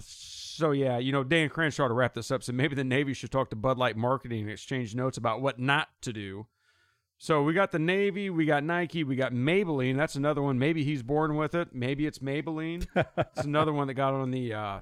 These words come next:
Speaker 1: uh, Dylan Mulvaney bandwagon we're gonna cover here in a little bit on the show. If you're just not tuning in, this is the El Donzo and Dee Show.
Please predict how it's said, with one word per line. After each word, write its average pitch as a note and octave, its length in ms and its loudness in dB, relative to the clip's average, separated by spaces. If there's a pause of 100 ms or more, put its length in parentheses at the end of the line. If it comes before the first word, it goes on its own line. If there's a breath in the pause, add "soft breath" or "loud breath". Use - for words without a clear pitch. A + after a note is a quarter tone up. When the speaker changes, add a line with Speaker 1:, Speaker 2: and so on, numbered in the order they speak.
(120)
Speaker 1:
uh, A2 260 -2
Dylan D3 300 2
Mulvaney C3 360 0
bandwagon B2+ 640 -2
we're A#2 80 -6
gonna B2 140 -6
cover C3 240 -2
here B2 140 -4
in B2 60 -6
a - 20 -6
little A#2+ 180 -6
bit A2 140 -8
on A2 140 -6
the A2 60 -10
show. B2 320 0 (220 soft breath)
If C3 120 4
you're C#3+ 60 2
just F#3 200 2
not F3+ 140 4
tuning F3 280 2
in, D#3 100 0
this E3+ 200 -2
is G3+ 220 2
the D#3 220 0
El F3 160 2
Donzo D3 560 2
and B2 120 -2
Dee C#3 220 0
Show. A2 480 -4